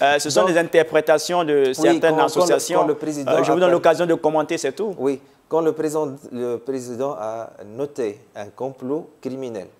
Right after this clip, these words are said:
Speaker 2: monté pour changer la composi-, la composition démographique de la Tunisie et impliquant des acteurs de l'intérieur et de l'extérieur du pays depuis deux mille onze, et que le but non déclaré, c'est le, par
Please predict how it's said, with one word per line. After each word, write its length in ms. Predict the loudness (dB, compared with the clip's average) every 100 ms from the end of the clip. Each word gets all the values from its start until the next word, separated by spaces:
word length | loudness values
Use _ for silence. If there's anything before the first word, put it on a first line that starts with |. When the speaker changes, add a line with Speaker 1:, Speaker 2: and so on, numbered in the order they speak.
| _ _ _ _ _ _ _ _ _ _ -6
Speaker 2:
monté 520 | 0 0 0 -2 -2
pour 260 | -4 -8 -10
changer 380 | -8 -8 -4 -2
la 100 | -2
composi-, 480 | -4 -10 -12 -14 -10
la 80 | -10
composition 520 | -10 -10 -12 -12 -12
démographique 580 | -10 -8 -8 -8 -10 -12
de 80 | -10
la 100 | -12
Tunisie 480 | -14 -14 -12 -12 -14 _ _ -10
et 140 | -6
impliquant 520 | -6 -6 -10 -4 -4
des 260 | -4 -6 -6
acteurs 280 | -6 -4 -4
de 120 | -4
l'intérieur 440 | -6 -8 -6 -6 -6
et 40 |
de 60 | -8
l'extérieur 380 | -12 -10 -10
du 100 | -10
pays 180 | -12 -10
depuis 260 | -10 -12 -14
deux 140 | -12
mille 160 | -12 -8
onze, 340 | -6 -8 -12 _ _ _ _ _ 0
et 260 | 2 0
que 120 | -2 -4
le 140 | -4
but 240 | -4 -8
non 180 | -4 -4
déclaré, 640 | -4 -2 0 4 2 0 -10 _ _ _ _
c'est 520 | -10 -4 0 0 -2
le, 1120 | -4 -6 -2 0 0 0 0 0 -2 -6 -10 -2
par 220 | 2 2